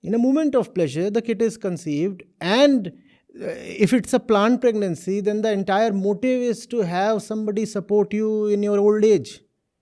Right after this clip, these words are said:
Again, the same pleasure principle.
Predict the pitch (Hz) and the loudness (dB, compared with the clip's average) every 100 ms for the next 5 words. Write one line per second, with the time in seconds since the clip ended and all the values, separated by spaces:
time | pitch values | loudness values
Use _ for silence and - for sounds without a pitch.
0 | _ _ _ _ _ _ - 160 269 277 | _ _ _ _ _ _ -4 0 4 4
1 | 240 - 262 254 247 233 240 233 214 196 | 2 2 2 4 4 4 2 0 -4 -4
2 | 147 | -6